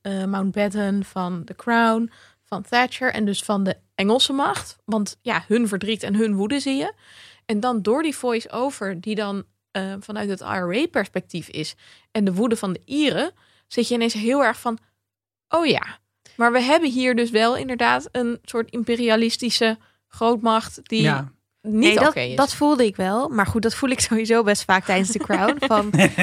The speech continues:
Speaker 3: hoezo vinden jullie dit allemaal zo normaal? Dat
Speaker 2: Ja.
Speaker 3: jullie
Speaker 1: Ja.
Speaker 3: Maar goed, ehm, maar nou, l-,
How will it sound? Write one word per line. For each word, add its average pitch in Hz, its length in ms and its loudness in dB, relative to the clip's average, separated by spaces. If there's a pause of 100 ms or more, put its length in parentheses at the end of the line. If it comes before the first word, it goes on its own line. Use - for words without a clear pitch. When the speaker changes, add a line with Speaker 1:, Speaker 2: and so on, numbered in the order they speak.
(100)
Speaker 3:
hoezo 277 480 6
vinden 269 260 0
jullie 240 160 0
dit 254 140 2
allemaal 233 240 2
zo 208 100 0
normaal? 196 480 2
Dat 160 100 6
Speaker 2:
Ja. 165 100 2
Speaker 3:
jullie 285 180 -2
Speaker 1:
Ja. 226 400 2
Speaker 3:
Maar 233 100 -4
goed, 233 240 2 (480)
ehm, 254 680 2 (540)
maar 269 380 6
nou, 277 300 2
l-, 262 60 0